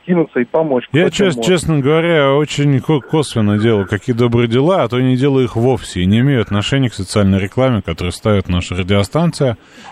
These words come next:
Speaker 2: хотя, наверное, отношусь к этому скорее, э, положительно.
Speaker 1: Ну, вы знаете, я, э, вот, э, считаю, что когда человек делает какие-то добрые дела, об этом надо говорить, чтобы другие делали. У меня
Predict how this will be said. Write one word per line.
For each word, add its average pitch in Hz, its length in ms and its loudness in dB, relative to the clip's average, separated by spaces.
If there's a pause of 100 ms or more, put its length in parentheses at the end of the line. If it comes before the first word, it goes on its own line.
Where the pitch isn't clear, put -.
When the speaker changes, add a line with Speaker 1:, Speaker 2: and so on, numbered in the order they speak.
(100)
Speaker 2:
хотя, 113 380 -2
наверное, 107 440 0
отношусь 87 440 -4
к - 100 -16
этому 95 240 -2
скорее, 85 1040 -4
э, 62 480 -12 (800)
положительно. 95 800 -2 (420)
Speaker 1:
Ну, 175 200 2
вы 160 180 0
знаете, 180 260 0
я, 151 120 2
э, - 20 2 (100)
вот, 139 680 -4 (100)
э, 139 160 0
считаю, 165 360 0
что 143 320 2
когда 151 240 0 (140)
человек 156 220 0
делает 143 240 2 (100)
какие-то 143 300 -6
добрые 143 260 0
дела, 262 140 4
об 175 120 0
этом 147 120 -8
надо 147 180 -2
говорить, 208 300 2
чтобы - 160 -20
другие 165 260 -4
делали. 127 320 0
У - 60 -10
меня 175 300 0